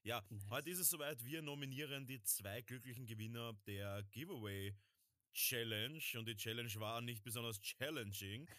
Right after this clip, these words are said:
Speaker 2: <laughs>
Speaker 1: weil die Challenge nur darum gegangen ist, dass man unseren Beitrag, äh, kommentieren soll. Und in Zukunft wird das ziemlich genau gleich ablaufen.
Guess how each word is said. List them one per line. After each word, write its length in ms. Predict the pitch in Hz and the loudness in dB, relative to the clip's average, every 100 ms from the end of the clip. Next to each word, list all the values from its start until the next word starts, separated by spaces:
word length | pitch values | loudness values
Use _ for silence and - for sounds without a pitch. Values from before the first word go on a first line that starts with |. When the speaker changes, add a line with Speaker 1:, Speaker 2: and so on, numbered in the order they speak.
| - | -16
Speaker 2:
<laughs> 160 | - - | -16 -12
Speaker 1:
weil 640 | 87 104 123 107 120 110 | -2 2 2 2 0 -2
die 120 | 117 101 | -4 -2
Challenge 360 | - 113 120 104 | 0 2 2 0
nur 100 | 131 | 0
darum 260 | 110 170 | -2 -2
gegangen 420 | 151 - 113 123 131 | -4 -2 -2 0 -2
ist, 140 | 117 | -2
dass 120 | 117 | -2
man 140 | 110 113 | -2 -2
unseren 260 | 120 139 135 | -2 -4 -4
Beitrag, 380 | 143 175 135 110 - - - - | -4 -2 -4 -4 -14 -20 -20 -4
äh, 140 | 123 117 | 0 0
kommentieren 480 | 127 123 113 113 107 | 0 0 0 0 0
soll. 140 | 107 | -2
Und 80 | 143 | -2
in 80 | 180 | -2
Zukunft 380 | - - 165 147 | -2 -4 -8 -6
wird 160 | 156 | -6
das 180 | 156 - | -2 0
ziemlich 300 | - 147 147 | 0 -4 -4
genau 220 | 131 120 | -2 -2
gleich 240 | 104 92 101 | 0 -2 0
ablaufen. 540 | 101 98 95 101 101 | -2 -2 -4 -4 -6